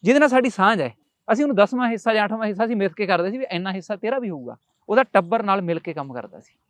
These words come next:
ਸੋ ਜਿਹੜਾ ਸਾਡਾ ਕਲਚਰ ਸੀ, ਜਿਵੇਂ ਇਸ ਫਿਲਮ ਦੇ ਵਿੱਚ ਹੈ,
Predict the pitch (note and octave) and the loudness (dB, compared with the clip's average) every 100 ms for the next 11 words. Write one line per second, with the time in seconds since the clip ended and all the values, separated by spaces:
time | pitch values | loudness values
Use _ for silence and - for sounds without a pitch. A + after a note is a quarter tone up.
0 | _ _ _ _ _ - C#4 C#4+ D#4 C4 | _ _ _ _ _ -2 0 2 2 4
1 | C4+ C4+ G#3+ - B3 A3 A3 B3 - _ | 2 4 2 4 2 2 -2 -4 -8 _
2 | _ E3+ A3 C4 A#3 B3 C#4 C4+ G#3 - | _ -2 2 2 4 2 4 2 0 -4
3 | C3 | -8